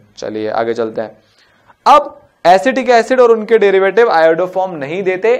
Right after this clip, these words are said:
एस्टर के केस में आयोडोफॉर्म रिएक्शन हो जाता है, इसका ध्यान रखना। हमने देखा कि यार एक तो एल्डिहाइड होना पड़ेगा या फिर कीटोन होना पड़ेगा जिसमें तीन अल्फा हाइड्रोजन है। दूसरा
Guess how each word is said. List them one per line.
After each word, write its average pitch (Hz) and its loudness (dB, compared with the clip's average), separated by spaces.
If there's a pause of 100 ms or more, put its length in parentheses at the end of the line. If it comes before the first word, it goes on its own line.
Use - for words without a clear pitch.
(180)
एस्टर 180 -2
के 240 -2
केस 143 -4
में 196 -4
आयोडोफॉर्म 165 -2
रिएक्शन 135 -4
हो 147 -6
जाता 117 -4
है, 101 -12
इसका - -8
ध्यान 151 -2
रखना। 113 -6 (640)
हमने 139 -8
देखा 156 -2
कि 160 -4
यार 165 2
एक 143 -10
तो 170 -2 (240)
एल्डिहाइड 147 -4
होना 147 -6
पड़ेगा 143 -4 (460)
या 139 0
फिर 147 -4
कीटोन 151 -4
होना 151 -6
पड़ेगा 143 -4
जिसमें 143 -12
तीन 139 -14
अल्फा 127 -10
हाइड्रोजन 123 -10
है। 120 -12 (400)
दूसरा 156 0